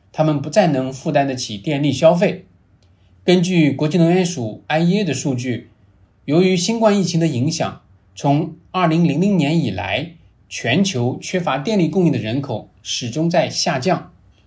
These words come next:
但这一下降态势被新冠疫情阻断了。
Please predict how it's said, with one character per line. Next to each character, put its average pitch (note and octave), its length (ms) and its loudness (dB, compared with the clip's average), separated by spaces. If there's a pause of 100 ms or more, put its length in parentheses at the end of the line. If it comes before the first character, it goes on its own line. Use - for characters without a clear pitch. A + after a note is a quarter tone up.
(200)
但 F#3 140 2
这 G#3+ 120 0
一 G#3 100 4
下 F3+ 220 4
降 E3 200 2
态 D#3 240 0
势 B2 380 -6 (280)
被 D3 100 2
新 E3 220 -2
冠 D3 180 2
疫 C#3 100 0
情 A2+ 420 -8 (120)
阻 A2 140 -8
断 B2 180 2
了。 - 200 -8